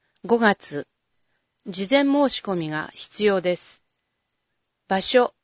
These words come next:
申し込み、問い合わせ、日時、定員の順に読みます。ティーワイケー体育館。電話、二二の四一一一。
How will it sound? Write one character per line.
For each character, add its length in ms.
申 220
し 80
込 220
み、 340
問 240
い 40
合 100
わ 120
せ、 380
日 340
時、 280
定 240
員 340
の 140
順 240
に 140
読 120
み 140
ま 160
す。 280
テ 100
ィ 160
ー 60
ワ 180
イ 140
ケ 400
ー 100
体 320
育 240
館。 320
電 300
話、 260
二 200
二 280
の 340
四 320
一 400
一 380
一。 320